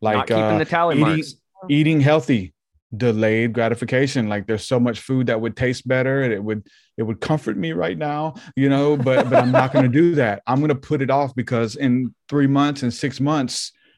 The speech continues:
Speaker 2: I'm, I'm gonna have something to show for it. That's saving, that's, uh,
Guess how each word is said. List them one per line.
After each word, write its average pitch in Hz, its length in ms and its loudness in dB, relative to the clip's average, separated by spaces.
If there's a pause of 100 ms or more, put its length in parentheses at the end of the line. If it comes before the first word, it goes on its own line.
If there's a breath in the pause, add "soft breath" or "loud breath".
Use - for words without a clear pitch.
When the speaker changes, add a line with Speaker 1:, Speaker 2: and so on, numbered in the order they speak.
(140)
Speaker 2:
I'm, 131 160 0
I'm 131 100 0
gonna 139 120 2
have 123 140 -2
something 123 300 -2
to 117 60 0
show 131 240 -2
for 123 180 -2
it. 110 40 -2
That's 110 200 -4
saving, 135 680 0
that's, 127 360 0
uh, 107 300 -2